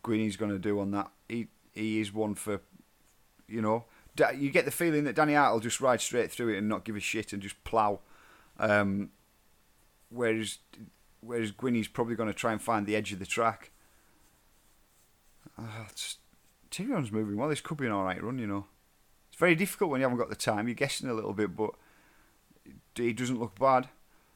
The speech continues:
Oh, hang on, we've got a split for, for two. Uh, uh, he's two, two and a half seconds down on split two. Two and a half. Uh, that's there. That's there to be made up, to be fair.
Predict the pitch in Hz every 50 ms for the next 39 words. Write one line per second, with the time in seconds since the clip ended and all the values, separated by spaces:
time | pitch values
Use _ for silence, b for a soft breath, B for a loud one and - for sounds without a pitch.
0 | b b - 139 147 151 143 127 127 131 135 131 - - 147 110 127 - - -
1 | 139 117 101 - - 123 123 123 120 117 107 107 - - 131 - - - 147 131
2 | 127 117 107 104 95 - _ - 113 113 110 107 107 107 107 104 95 98 101 107
3 | 107 107 104 - - - - 151 131 - - - - 151 131 131 135 131 120 -
4 | - 135 - - 120 117 107 107 120 117 113 104 104 101 101 - - - 101 -
5 | - - 123 120 113 107 - - 135 135 131 127 131 127 123 - - - b b
6 | b b b b b b b b b _ _ _ - - - - - 131 127 131
7 | 120 107 104 107 107 107 107 110 123 120 - - 110 113 117 135 135 117 98 104
8 | 113 123 120 - - 131 127 117 110 104 110 110 113 120 117 113 135 143 - -
9 | - 104 107 101 - - 113 120 139 147